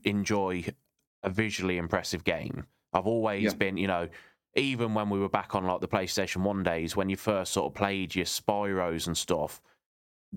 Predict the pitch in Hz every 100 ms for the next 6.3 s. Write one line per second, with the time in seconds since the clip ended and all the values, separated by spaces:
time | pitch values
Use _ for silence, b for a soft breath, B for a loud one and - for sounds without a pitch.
0 | - - - 127 143 107 92 104 107 113
1 | 101 92 90 87 82 87 - 104 95 55
2 | 64 - 101 92 95 110 107 113 101 -
3 | 98 - 98 90 90 98 92 95 90 -
4 | 95 - 95 87 127 131 90 82 B B
5 | - 151 113 117 90 104 - 147 101 -
6 | - 208